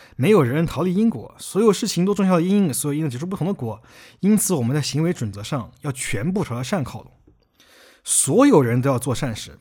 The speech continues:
不能做恶事，这个世界才能整体向善。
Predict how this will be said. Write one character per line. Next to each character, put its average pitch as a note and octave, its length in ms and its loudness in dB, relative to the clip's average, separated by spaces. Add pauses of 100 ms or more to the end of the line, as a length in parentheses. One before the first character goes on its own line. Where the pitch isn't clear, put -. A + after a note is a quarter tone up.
不 F3+ 120 -2
能 B2 120 -2
做 B2+ 160 -8
恶 A2+ 160 -10
事， - 280 -18 (260)
这 - 100 -6
个 D3+ 100 0
世 C3 200 -4
界 A#2 160 -8
才 - 200 -12
能 B2+ 140 -4
整 D#3 200 -6
体 A#2 100 -10
向 G#2+ 180 -10
善。 G2+ 200 -16